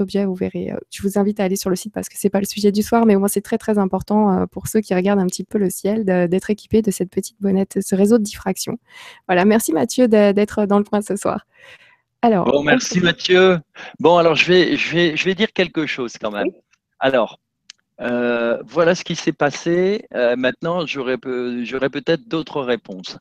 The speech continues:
Speaker 2: Euh, il y a, depuis les années, on va dire, euh,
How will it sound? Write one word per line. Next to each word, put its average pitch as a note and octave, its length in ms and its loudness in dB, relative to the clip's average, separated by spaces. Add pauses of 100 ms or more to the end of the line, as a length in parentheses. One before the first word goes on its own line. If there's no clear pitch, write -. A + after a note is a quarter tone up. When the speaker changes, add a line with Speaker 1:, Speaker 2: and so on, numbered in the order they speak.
(440)
Speaker 2:
Euh, A#2+ 420 4
il C3 80 -10
y C#3+ 100 4
a, D3+ 460 4
depuis D3+ 400 -6
les D3+ 240 0
années, F3 600 0
on B2+ 160 -6
va B2+ 120 -4
dire, C#3+ 420 -2 (120)
euh, A#2+ 760 -2